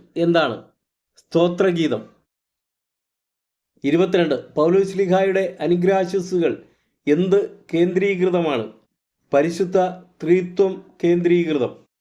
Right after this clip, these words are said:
ഇരുപത്തിമൂന്ന്, ഊറാനോയ് എന്ന ഗ്രീക്ക് പദത്തിൻ്റെ അർത്ഥമെന്താണ്? സ്വർഗം. ഇരുപത്തിനാല്, എപ്പുറനിയ എന്ന ഗ്രീക്ക് പദത്തിൻ്റെ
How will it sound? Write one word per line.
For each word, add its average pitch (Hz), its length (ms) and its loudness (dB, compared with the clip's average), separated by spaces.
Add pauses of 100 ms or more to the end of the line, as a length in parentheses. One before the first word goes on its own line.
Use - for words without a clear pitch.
(1500)
ഇരുപത്തിമൂന്ന്, 170 640 2 (280)
ഊറാനോയ് 190 640 0 (120)
എന്ന 175 200 0
ഗ്രീക്ക് 180 380 0
പദത്തിൻ്റെ 175 560 0 (100)
അർത്ഥമെന്താണ്? 160 720 -2 (640)
സ്വർഗം. 170 460 0 (1900)
ഇരുപത്തിനാല്, 165 600 0 (360)
എപ്പുറനിയ 175 680 2 (360)
എന്ന 165 260 0
ഗ്രീക്ക് 170 380 -2
പദത്തിൻ്റെ 165 520 0